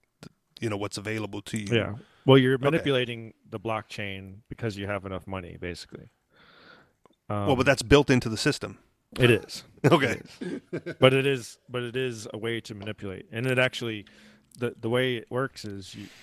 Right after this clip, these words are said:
Speaker 2: you manipulate it for a while, you make a transaction on the exchange, and then you revert, uh, to a different chain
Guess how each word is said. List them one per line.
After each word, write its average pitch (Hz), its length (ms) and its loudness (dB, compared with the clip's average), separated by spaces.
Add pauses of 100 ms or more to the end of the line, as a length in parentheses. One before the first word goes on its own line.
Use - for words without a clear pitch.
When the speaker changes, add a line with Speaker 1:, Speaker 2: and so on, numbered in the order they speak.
(120)
Speaker 2:
you 98 80 -12
manipulate 113 540 -2
it - 80 -10
for 113 100 -6
a 104 60 -2
while, 101 580 0
you 110 80 -12
make 107 240 -4
a 110 40 -8
transaction 104 640 -2
on 104 60 -4
the 98 100 -6
exchange, 95 760 -4 (300)
and 107 160 -4
then 117 100 2
you 107 220 -2
revert, 107 800 0 (580)
uh, 98 280 -8
to 117 220 0
a 104 40 -2
different 104 420 -4
chain 95 600 -2